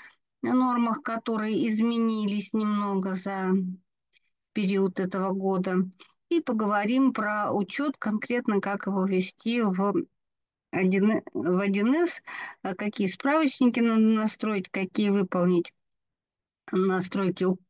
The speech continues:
по локальным нормативным актам. Короче, обо всём, что связано, а, с учётом основных средств.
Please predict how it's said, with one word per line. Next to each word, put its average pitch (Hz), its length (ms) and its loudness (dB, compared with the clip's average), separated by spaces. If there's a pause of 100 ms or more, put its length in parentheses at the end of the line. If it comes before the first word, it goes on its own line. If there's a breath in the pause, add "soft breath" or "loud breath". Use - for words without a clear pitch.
(540)
по 202 160 0
локальным 277 640 2
нормативным 240 800 0
актам. 208 360 -4 (540 loud breath)
Короче, 247 460 0
обо 202 260 2
всём, 277 300 2
что 220 240 -4
связано, 202 680 0 (1200 loud breath)
а, 151 380 -2
с 147 640 -2
учётом 208 460 2
основных 202 500 0
средств. 165 500 -4